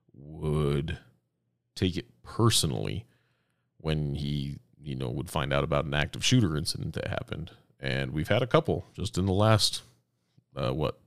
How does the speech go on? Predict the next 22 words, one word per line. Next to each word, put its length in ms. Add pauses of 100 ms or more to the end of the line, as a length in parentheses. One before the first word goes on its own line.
two 160
months? 340 (680)
There's 140
been, 220
like, 220
ten, 280 (340)
and 600 (720)
maybe 200
not 180
that 120
much. 180
I 60
may 200
have, 340 (1400)
I 80
guess 220
maybe 260
technically 560
there's 160
probably 300
been 180
at, 120